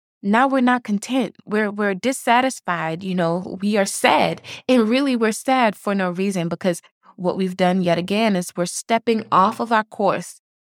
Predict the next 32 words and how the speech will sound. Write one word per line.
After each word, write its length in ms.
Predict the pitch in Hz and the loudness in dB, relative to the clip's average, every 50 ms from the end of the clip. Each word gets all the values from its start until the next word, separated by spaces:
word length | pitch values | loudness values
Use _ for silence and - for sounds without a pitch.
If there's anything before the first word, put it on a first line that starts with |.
| _ _ _ _ - | _ _ _ _ -6
to, 480 | - - 247 240 214 202 190 190 180 - _ _ _ _ _ _ _ _ _ _ _ _ _ _ _ _ _ - - 180 - _ _ _ _ _ _ _ _ | -6 -2 0 0 0 0 -2 -4 -6 -10 _ _ _ _ _ _ _ _ _ _ _ _ _ _ _ _ _ -20 -20 -20 -20 _ _ _ _ _ _ _ _
to, 260 | - 233 226 - - | 0 0 0 0 -2
to 380 | - - 214 196 190 180 - 196 | -6 -4 -2 -2 -2 -2 -4 -4
have 300 | 196 208 196 214 220 196 | -2 -2 0 0 -2 -2
this 140 | 196 202 - | -4 -6 -6
discontentment, 640 | - 185 175 - - 175 170 - 165 - - 160 | -6 -6 -8 -6 -8 -10 -8 -8 -8 -8 -6 -6
this 160 | 170 170 - 175 | -6 -6 -4 -2
level 260 | 170 165 160 165 165 | -2 -2 -2 -2 -4
of 100 | 156 170 | -4 -4
discontentment. 640 | - 165 - - 165 156 - - - - - - - _ _ _ _ _ - - - - | -6 -8 -6 -6 -8 -6 -6 -10 -10 -10 -14 -14 -18 _ _ _ _ _ -20 -20 -8 -6
It 100 | - 240 | -4 -2
can 140 | 247 254 - | -2 0 0
also 240 | 175 254 247 - | 0 0 -2 -4
create 380 | 285 - - - 269 262 254 - | -6 -6 -6 -2 0 0 0 0
impatience. 760 | - 226 214 214 - 208 208 208 - 254 - - - - - - _ | 0 -2 -4 -2 -2 -2 -2 -2 -2 -2 -4 -4 -6 -10 -14 -8 _
And 140 | 208 208 196 | -2 0 0
I 60 | 196 | 0
say 240 | - - - 226 240 | -2 -4 -4 -2 0
that 160 | 254 254 233 | 0 0 0
because 340 | 220 214 - 214 202 - 196 | -2 -2 -2 -4 -4 -2 -2
maybe 280 | 196 196 220 240 262 | -2 -2 -2 -2 -2
we 140 | 247 262 262 | -2 -2 -4
think, 460 | 247 - 226 226 233 226 220 - - | -4 -4 -4 -4 -2 -4 -6 -8 -4
"Well, 160 | 185 175 170 | -4 -4 -2
we 100 | 175 214 | -2 -2
should 200 | 233 - - 180 | -2 -2 -4 -4
be 60 | 180 190 | -4 -4
farther 440 | - - 175 185 190 185 190 190 | 0 2 2 2 4 2 2 2
along. 440 | 190 196 220 254 240 175 - - 180 - - - - - - | 2 2 2 2 2 0 -2 -4 -12 -16 -20 -20 -20 -8 -6
We 80 | 190 | -4
should 180 | 185 - - 208 | 0 2 2 2
have 140 | - 92 | 2 0